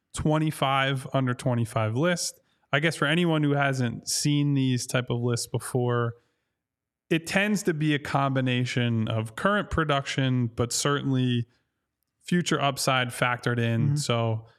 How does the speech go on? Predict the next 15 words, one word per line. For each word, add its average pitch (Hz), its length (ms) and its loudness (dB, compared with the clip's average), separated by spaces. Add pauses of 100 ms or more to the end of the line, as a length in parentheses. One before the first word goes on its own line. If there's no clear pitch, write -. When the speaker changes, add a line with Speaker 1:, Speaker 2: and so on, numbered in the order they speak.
(380)
Speaker 1:
anyone 180 520 2
beyond 139 580 0
the 117 80 0
top, - 560 -4
top 123 320 -2
tier 123 260 0
guys, 117 480 0
so 113 300 0
the 123 100 -2
Lukas, 120 880 0
the 123 140 -2
Anthony 120 360 -2
Edwards 117 560 -2
type 113 300 -2
players, 113 600 -2